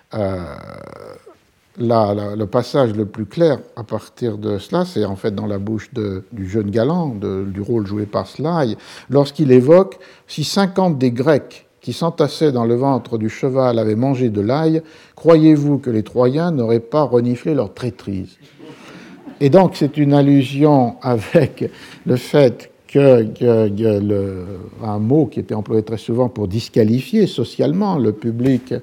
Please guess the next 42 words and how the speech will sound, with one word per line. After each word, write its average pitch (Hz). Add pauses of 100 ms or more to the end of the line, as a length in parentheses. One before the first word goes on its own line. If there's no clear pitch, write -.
(320)
de, 117
que, 107
du, 98 (220)
du, 92
du 85
théâtre, 110 (120)
euh, 92
des 92
am-, 98
des, 95 (180)
des 92
amphithéâtres 104
publics, 160 (380)
et 123
qui 131
est 160
les 120
stinkards, 131 (120)
ceux 131
qui 110
sentent -
mauvais 127
de, 110 (360)
euh, 107
de 95
la 104
bouche, 127
ceux 127
qui 120
ont 117
une 110
haleine 123
mauvaise, 101 (300)
et 107
qui 107
renvoyait 110
immédiatement 117
à 123
une 101
catégorisation 107
d'un 104
populaire 110